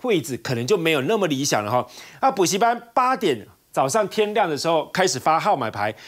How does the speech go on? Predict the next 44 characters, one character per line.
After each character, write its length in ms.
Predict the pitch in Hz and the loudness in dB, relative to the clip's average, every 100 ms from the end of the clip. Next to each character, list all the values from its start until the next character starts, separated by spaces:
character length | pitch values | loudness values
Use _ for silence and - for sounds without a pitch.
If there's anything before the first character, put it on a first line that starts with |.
| - - | -20 -4
凌 280 | 151 175 233 | 0 2 2
晨 220 | 185 160 | 0 2
五 160 | 165 196 | 2 2
点 200 | 139 113 | 0 0
啊， 120 | 123 | -4
已 60 | 123 | -4
经 220 | 135 127 | -6 -2
排 200 | - 156 | 0 2
到 140 | 208 | 2
隔 240 | 180 143 147 | 0 0 0
壁 220 | 233 180 | 0 0
的 120 | 139 | -2
超 240 | - 147 | 2 2
商 220 | 143 143 139 | 2 0 0
了 120 | 107 | -2
哦。 100 | 107 - - - - | -4 -12 -20 -16 -2
我 120 | 175 | 0
们 100 | 202 | 2
现 100 | 269 | 2
在 100 | 247 | 2
的 40 | |
教 220 | 202 233 | 2 2
育 100 | 233 | 0
一 140 | 190 214 | -2 -2
直 120 | 180 | 0
改， 160 | 165 131 | 0 0
一 60 | |
直 80 | 139 | 0
改， 180 | 135 104 - _ | -2 -4 -8 _
怎 100 | 131 | -6
么 80 | 151 | -2
改 160 | 143 | -2
到 160 | 131 190 | 0 -2
补 220 | 190 120 | -2 -6
习 180 | 113 127 | -4 -2
班 240 | 139 170 | 0 0
还 160 | 180 147 | 0 0
要 140 | 180 | 0
抢 280 | 175 143 110 | 0 -4 -4
成 180 | 113 120 | -6 -4
这 140 | 170 196 | 0 2
个 80 | |
样 200 | 196 190 143 | 2 0 -2
子？ 180 | 123 | -4